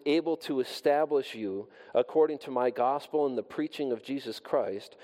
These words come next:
according to the revelation of the mystery kept secret since the world began, but now has been made manifest, and by the prophetic scriptures has been made known to all nations, according to the commandment of the everlasting God,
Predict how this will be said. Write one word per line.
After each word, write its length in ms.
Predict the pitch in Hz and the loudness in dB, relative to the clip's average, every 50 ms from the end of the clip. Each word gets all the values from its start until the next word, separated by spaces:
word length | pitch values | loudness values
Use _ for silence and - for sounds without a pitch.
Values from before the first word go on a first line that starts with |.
| - - - - | -18 -6 0 0
according 420 | 135 127 - 175 185 185 185 175 | 0 2 4 4 4 4 4 2
to 140 | 165 - 165 | -2 -2 0
the 80 | 143 135 | 2 4
revelation 640 | 131 147 151 143 139 127 139 143 156 151 - 160 143 | 6 6 4 4 4 2 4 4 2 0 -4 -6 -4
of 80 | 123 | -4
the 80 | 120 123 | -2 -2
mystery 640 | 120 120 131 165 170 - - - 117 110 107 107 113 - - - - - | -2 0 0 0 0 -2 -4 -4 -2 0 0 0 -2 -6 -12 -20 -8 -2
kept 220 | - 165 143 - | 2 2 2 0
secret 480 | - - - 185 185 - - 151 131 - | -2 -8 -4 -4 -4 -2 0 -2 -2 -2
since 240 | - - 139 127 - | -2 -2 -2 -2 -2
the 140 | - 123 117 | -2 -4 0
world 320 | 117 127 131 131 123 117 | 2 4 4 4 2 0
began, 440 | 117 110 - 135 135 127 117 110 107 | -4 -6 -2 0 0 2 2 2 2
but 220 | 107 120 117 - - - - - - | 2 2 2 0 -2 -10 -16 -4 0
now 320 | 117 131 143 160 160 156 | 2 4 4 4 2 0
has 240 | 151 147 135 131 117 | 0 0 -2 -2 0
been 220 | 110 127 123 120 | 0 0 0 2
made 260 | 120 123 123 123 123 - - - - | 2 2 2 2 0 -4 -16 -8 -2
manifest, 800 | 110 123 135 151 151 143 127 - - 95 95 - - - - - - - - - - | 2 2 4 4 2 0 -2 -2 -4 -6 -6 -6 -10 -16 -18 -20 -20 -20 -8 -2 0
and 140 | 143 147 143 | 2 6 6
by 140 | 156 156 | 6 6
the 80 | 147 147 | 6 4
prophetic 500 | - - 156 143 - - 170 170 180 - | 2 0 -2 0 2 4 2 2 2 0
scriptures 920 | - - - - - - 180 185 - - - - 107 101 101 110 120 - - - - - - - | -4 -8 -12 -10 -2 0 0 0 0 -2 -4 -4 -2 0 0 -2 -4 -6 -12 -20 -20 -18 -2 2
has 220 | 147 139 143 139 | 4 4 4 4
been 220 | 131 151 151 143 | 4 0 2 2
made 260 | 143 151 151 151 135 123 | 4 2 2 2 2 2
known 320 | 139 147 156 165 170 170 165 | 2 4 4 4 4 0 -2
to 160 | - 160 - | -2 0 2
all 240 | - 147 151 143 139 | 4 6 6 4 4
nations, 640 | 139 151 160 156 - - 104 92 95 98 104 - - - - - - - - | 2 0 0 0 -2 -6 -8 -8 -8 -10 -12 -16 -18 -20 -20 -20 -20 -8 -2
according 460 | - 113 127 - - 165 160 151 156 147 | 0 0 2 4 4 4 4 4 2 -4
to 160 | - - 143 | -4 -2 0
the 120 | 120 127 | 0 0
commandment 640 | - - - 131 123 135 139 147 143 139 131 131 - | -2 -2 -4 -2 0 2 2 2 2 0 0 0 -2
of 120 | 127 117 | -4 0
the 100 | 117 120 | 2 2
everlasting 680 | 120 120 120 117 113 113 113 113 113 - - 117 110 104 | 2 2 2 2 4 4 2 2 -2 -4 -6 -6 -4 -2
God, 420 | 101 110 104 101 98 95 87 - | 0 2 2 2 0 -2 -6 -10